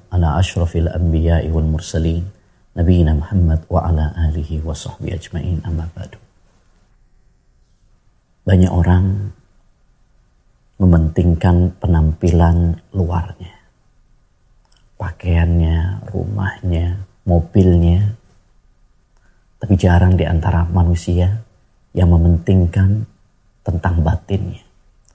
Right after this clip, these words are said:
tentang hatinya. Jika badan mereka sakit, mereka segera ke dokter. Jika rumah mereka rusak, mereka segera renovasi. Jika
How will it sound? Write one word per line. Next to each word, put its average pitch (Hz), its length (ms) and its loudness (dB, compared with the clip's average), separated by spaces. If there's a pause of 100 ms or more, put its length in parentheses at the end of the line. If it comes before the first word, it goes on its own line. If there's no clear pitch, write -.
(200)
tentang 85 320 -2
hatinya. 98 640 -4 (2500)
Jika 92 480 -4 (960)
badan 87 320 2
mereka 90 240 0
sakit, 98 560 -6
mereka 87 240 0
segera 87 400 0
ke 87 160 -8
dokter. - 320 -8 (1500)
Jika - 240 -2
rumah 90 240 2
mereka 90 320 0
rusak, 95 480 -2
mereka 92 320 -2
segera - 480 -4
renovasi. 82 560 -10 (2250)
Jika - 160 -4